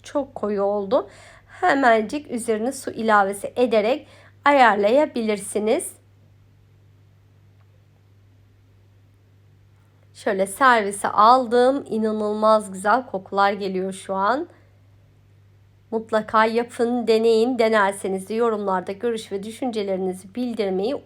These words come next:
unutmayın. Üzerinde limon sıkacağım.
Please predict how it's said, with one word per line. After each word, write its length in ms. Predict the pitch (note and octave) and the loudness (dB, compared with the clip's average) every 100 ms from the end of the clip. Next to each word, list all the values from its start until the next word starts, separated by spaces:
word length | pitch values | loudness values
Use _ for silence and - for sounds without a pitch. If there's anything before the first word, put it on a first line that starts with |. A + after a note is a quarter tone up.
| - | -6
unutmayın. 720 | G#3 G#3+ G#3+ - G3+ G#3 A4 - _ _ _ _ _ _ - | -4 -4 -6 -8 -2 0 0 -4 _ _ _ _ _ _ -8
Üzerinde 600 | A#3 A#3 A3 A3 G#3 F#3 | 0 0 0 -2 -4 -4
limon 380 | A3 A#3+ C4 C4+ | -2 2 2 2
sıkacağım. 840 | - C4 C#4 A3+ B3+ C4 C#4+ | -6 -10 -8 -2 2 2 0